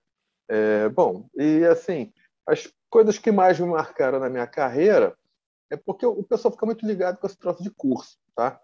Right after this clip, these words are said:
Mas, assim, o, você só, a gente fala, assim, nas, nas forças especiais, a gente costuma falar que uns têm o curso de forças especiais, uns têm o curso de comandos, né? E outros são forças especiais e são comandos.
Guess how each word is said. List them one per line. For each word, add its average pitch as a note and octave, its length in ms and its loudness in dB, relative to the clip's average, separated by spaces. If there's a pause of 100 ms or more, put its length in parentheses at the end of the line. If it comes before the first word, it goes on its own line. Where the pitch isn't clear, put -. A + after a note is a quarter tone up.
(400)
Mas, D#3 460 0
assim, D#3 640 -6
o, A#3 260 -6
você A3+ 460 -2
só, - 500 -10 (500)
a F3 80 -2
gente G#3+ 240 -4
fala, F3+ 380 0
assim, C3+ 720 -6
nas, C#3 340 -6 (160)
nas C3 200 -8
forças C3 340 -2
especiais, B2+ 560 -4
a B2 40 -8
gente B2+ 140 -12
costuma - 400 -14
falar A2 280 -2
que - 120 -12
uns E3+ 260 -8
têm C3+ 220 -8
o G#3 140 -8
curso - 440 -10 (920)
de A2 160 -12
forças G#2+ 380 -4
especiais, G#2+ 800 -4
uns C3 260 -8
têm G#2+ 140 -8
o G2 60 -8
curso G#2 240 -10
de G2 80 -20
comandos, A#2+ 480 -6
né? C#3+ 180 -2
E D3 80 0
outros E3+ 480 -4
são D#3+ 220 0
forças A2 400 -6
especiais A2 680 -4
e B2+ 60 -10
são C3+ 320 -10
comandos. A2+ 460 -8